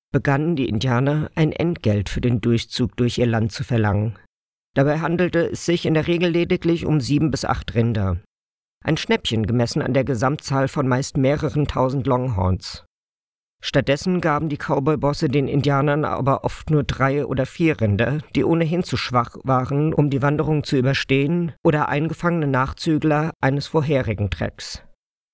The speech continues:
Die Indianer hatten im Grunde keine Möglichkeit, den Durchzug der Herden durch ihr Stammesgebiet zu verhindern und waren zufrieden, wenn sie einige Rinder als Gegenleistung erhielten.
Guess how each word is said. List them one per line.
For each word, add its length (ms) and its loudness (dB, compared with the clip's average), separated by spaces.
Die 80 6
Indianer 420 2
hatten 200 -2
im 160 2
Grunde 300 0
keine 260 0
Möglichkeit, 640 0
den 180 0
Durchzug 460 0
der 100 2
Herden 400 0
durch 200 -2
ihr 100 0
Stammesgebiet 720 0
zu 100 -2
verhindern 760 0
und 160 2
waren 240 0
zufrieden, 760 0
wenn 160 0
sie 140 0
einige 460 0
Rinder 320 2
als 220 -6
Gegenleistung 640 0
erhielten. 640 0